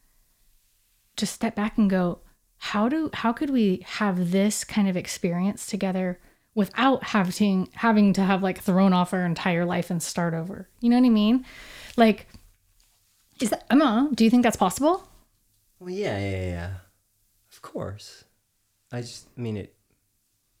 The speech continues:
Speaker 2: I'm sure in different circumstances, like, or just based on different perspective, you know, like, a situation like we're in currently are,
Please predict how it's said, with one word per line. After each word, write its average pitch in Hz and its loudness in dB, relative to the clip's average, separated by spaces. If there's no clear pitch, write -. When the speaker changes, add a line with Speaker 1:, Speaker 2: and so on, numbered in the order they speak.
Speaker 2:
I'm 117 -20
sure 113 -8
in 110 -4
different 107 -10
circumstances, 110 -10
like, 95 -12
or 104 -6
just 95 -12
based 95 -8
on 90 -8
different 90 -14
perspective, 98 -12
you 98 -10
know, 95 -8
like, - -16
a 95 -10
situation 101 -10
like 92 -10
we're 101 -10
in 110 -8
currently 104 -10
are, 98 -12